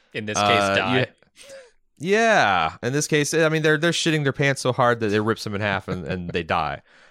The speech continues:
Speaker 2: Um, oh shit! Was there any tie? Was there, like, a harmonica playing in the Alzheimer's commercial on the ba-,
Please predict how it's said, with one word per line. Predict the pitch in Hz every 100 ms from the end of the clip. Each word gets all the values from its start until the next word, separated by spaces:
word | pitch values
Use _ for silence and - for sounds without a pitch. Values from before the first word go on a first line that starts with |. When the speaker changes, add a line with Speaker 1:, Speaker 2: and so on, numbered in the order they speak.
| _ -
Speaker 2:
Um, | 110 98 92 90 85 82 _ _ _ _ _ - - -
oh | 143 175
shit! | - - 175 165 117
Was | 127
there | 156 202
any | 208 185 156 - -
tie? | 127 139 156 -
Was | 143 131
there, | 190 214
like, | 196
a | 165
harmonica | 143 131 123 139 151 160
playing | - 151 156 151
in |
the | 135
Alzheimer's | 107 113 131 135 143 147
commercial | - 139 143 - 151
on | 131
the | 117
ba-, | 98 95 117